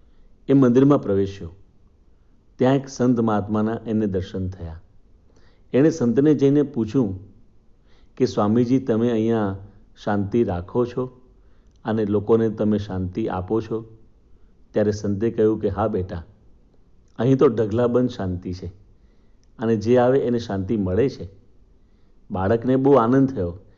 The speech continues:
એણે કહ્યું કે, "તો સ્વામીજી, મને શાંતિ ખરીદવી છે, મને આપો ને." ત્યારે સંતે કહ્યું કે, "કેટલી શાંતિ જોઈએ?" એણે કહ્યું કે, "બસ એક કિલો જોઈએ." સંત મહાત્માએ કહ્યું કે,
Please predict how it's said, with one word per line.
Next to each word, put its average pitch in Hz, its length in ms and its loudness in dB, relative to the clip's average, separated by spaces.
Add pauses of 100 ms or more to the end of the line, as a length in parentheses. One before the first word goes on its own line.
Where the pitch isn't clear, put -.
(280)
એણે 123 200 2
કહ્યું 131 360 4
કે, 110 460 2 (360)
"તો 123 80 -2
સ્વામીજી, 113 800 0 (380)
મને 117 260 2
શાંતિ 98 440 -4
ખરીદવી 117 600 0
છે, 92 260 -8
મને 107 260 -4
આપો 90 320 -2
ને." 123 140 -2 (1300)
ત્યારે 123 160 2
સંતે 110 380 0
કહ્યું 135 260 4
કે, 127 120 -2
"કેટલી 139 320 0
શાંતિ 95 420 -4
જોઈએ?" 90 480 -4 (460)
એણે 143 160 6
કહ્યું 143 260 4
કે, 131 60 2
"બસ 127 320 0
એક 135 240 0
કિલો 101 260 2
જોઈએ." 95 380 -2 (800)
સંત 120 320 2
મહાત્માએ 110 420 0
કહ્યું 113 380 2
કે, 104 480 2